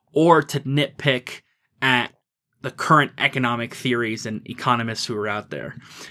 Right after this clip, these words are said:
even though we are definitely throwing some sa-, some shade on current economic theories.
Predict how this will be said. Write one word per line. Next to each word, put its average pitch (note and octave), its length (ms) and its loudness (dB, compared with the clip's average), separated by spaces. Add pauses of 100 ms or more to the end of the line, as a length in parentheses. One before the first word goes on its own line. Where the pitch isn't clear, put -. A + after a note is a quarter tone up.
(140)
even C3+ 300 4
though A#2 420 0
we B2 120 0
are C3 220 4
definitely A#2+ 400 -2
throwing A2 320 -4
some A2 220 -12
sa-, A#2 320 -4 (100)
some A2 280 -10
shade C3 520 2 (100)
on A#2 220 -6
current B2 420 0
economic A2 500 -6
theories. D2+ 420 -8